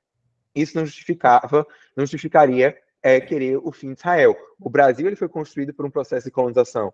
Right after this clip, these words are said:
Foram colonizados os índios, os escravos, e nem por isso, é, as pessoas querem que o Brasil deixe de existir.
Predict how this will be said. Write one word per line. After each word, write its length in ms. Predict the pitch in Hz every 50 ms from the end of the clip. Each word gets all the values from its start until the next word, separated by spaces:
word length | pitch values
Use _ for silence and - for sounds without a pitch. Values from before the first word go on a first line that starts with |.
| _ _ _ _ _ _ -
Foram 160 | 127 131 123
colonizados 500 | 123 127 120 120 113 - 117 110 127 131
os 60 | 135
índios, 540 | 147 135 131 123 120 113 110 110 107 - - _ _ _ -
os 140 | - 123 117
escravos, 760 | 143 143 - - 156 135 123 120 117 117 110 113 123 - - _ _ _ _ _ -
e 60 | -
nem 260 | 190 214 214 202 208 214
por 160 | - 220 185
isso, 640 | 175 180 190 - - - 233 233 226 202 175 156 -
é, 180 | 147 151 - 143
as 120 | 143 143
pessoas 260 | - 156 - 165 -
querem 220 | - 165 139 147 151
que 100 | - 170
o 40 |
Brasil 240 | 151 156 147 143 143
deixe 220 | 127 131 135 135 -
de 60 | 139
existir. 460 | 135 139 185 _ _ - 139 117 104